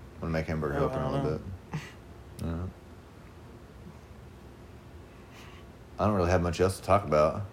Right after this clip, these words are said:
Speaker 1: You got anything else to talk about? What
Speaker 2: No,
Speaker 1: are we
Speaker 2: not
Speaker 1: at?
Speaker 2: really. Sixteen minutes.
Speaker 1: Sixteen minutes? Fuck it, let's just turn it off.
Speaker 2: <laughs>
Speaker 1: Let's go do whatever we wanna do. 'Cause
Speaker 2: Yeah.
Speaker 1: that's,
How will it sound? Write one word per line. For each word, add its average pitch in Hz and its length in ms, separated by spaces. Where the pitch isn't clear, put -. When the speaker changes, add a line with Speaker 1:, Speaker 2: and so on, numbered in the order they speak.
Speaker 1:
You - 60
got 101 80
anything 101 260
else 101 140
to - 40
talk 110 140
about? 113 240
What 147 80
Speaker 2:
No, 113 40
Speaker 1:
are 107 40
we 87 60
Speaker 2:
not 90 100
Speaker 1:
at? 90 60
Speaker 2:
really. - 160
Sixteen 135 400
minutes. 139 300
Speaker 1:
Sixteen 131 400
minutes? 139 400
Fuck 80 240
it, 62 60
let's 90 180
just 110 200
turn 76 220
it 71 80
off. 78 340
Speaker 2:
<laughs> - 40
Speaker 1:
Let's - 140
go 98 120
do 85 140
whatever 80 300
we 80 100
wanna 73 260
do. 73 280
'Cause 92 160
Speaker 2:
Yeah. 107 120
Speaker 1:
that's, - 280